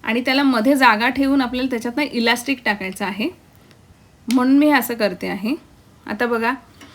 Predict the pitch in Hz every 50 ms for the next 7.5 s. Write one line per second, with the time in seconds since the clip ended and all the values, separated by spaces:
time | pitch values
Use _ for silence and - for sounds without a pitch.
0 | - - - - - 226 233 254 254 240 233 247 277 311 285 - 277 269 262 269
1 | 247 240 233 233 233 233 233 214 196 202 214 208 208 254 247 - - - _ -
2 | _ _ _ _ - - - - _ _ _ _ _ - - 233 240 240 - 294
3 | 277 269 285 - 302 294 277 294 277 285 277 226 254 262 247 240 262 233 226 233
4 | 262 254 - - 226 208 202 208 202 - - 208 202 202 196 - - - - 202
5 | 208 214 208 233 240 220 240 247 262 269 - - 247 254 254 269 262 247 247 269
6 | 254 247 247 240 247 240 240 269 262 254 240 220 - 226 220 240 254 - 269 233
7 | 226 226 220 220 214 - 214 202 202